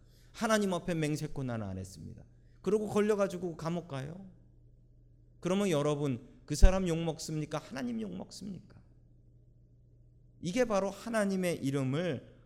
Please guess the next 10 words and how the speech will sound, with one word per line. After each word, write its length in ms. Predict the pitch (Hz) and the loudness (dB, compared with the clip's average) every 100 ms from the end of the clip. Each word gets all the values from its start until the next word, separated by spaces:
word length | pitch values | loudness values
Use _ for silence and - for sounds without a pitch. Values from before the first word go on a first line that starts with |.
| - | -14
함부로 680 | - 233 196 170 143 - - | -6 -4 -2 -2 -2 -6 -14
사용하는 600 | - 160 143 131 110 101 | -6 -2 -2 -2 -2 -2
것입니다. 640 | 120 127 - 107 82 - - - - - - - - - | -4 -6 -8 -6 -8 -12 -20 -20 -20 -20 -20 -20 -20 -6
당장 380 | 175 196 226 214 | -2 0 0 2
내 120 | 208 | 2
어려움을 460 | 202 180 170 165 | 2 0 -2 -4
피하려고 760 | 160 170 147 135 123 131 123 - - | -6 -4 -2 -2 -4 -4 -6 -10 -20
하나님의 680 | - 240 247 226 220 208 - | -14 -8 -4 -2 -2 -4 -6
이름을 580 | 165 156 151 151 - - | -4 -4 -4 -6 -10 -12
팔면 580 | 208 180 160 170 190 | -4 -2 0 0 -4